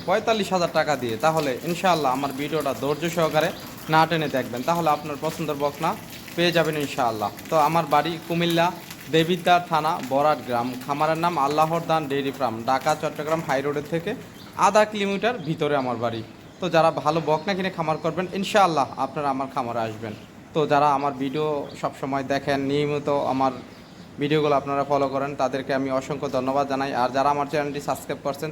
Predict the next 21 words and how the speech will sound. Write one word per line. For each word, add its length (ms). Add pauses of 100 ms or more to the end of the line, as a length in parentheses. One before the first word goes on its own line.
তাদেরকে 300 (140)
অসংখ্য 280 (100)
ধন্যবাদ। 340 (420)
তো 120
চলেন 180 (100)
কথা 220
বেশি 220
না 120
বাড়িয়ে 300
আমার 220
বকনাগুলো 360 (120)
এক 140
এক 120
করে 120 (100)
দরদাম 420
বিস্তারিত 360 (120)
বলি। 160 (240)
ফ্রিজিয়ান 380 (180)
বকনা 280
বাছুর, 280 (180)
সাত 160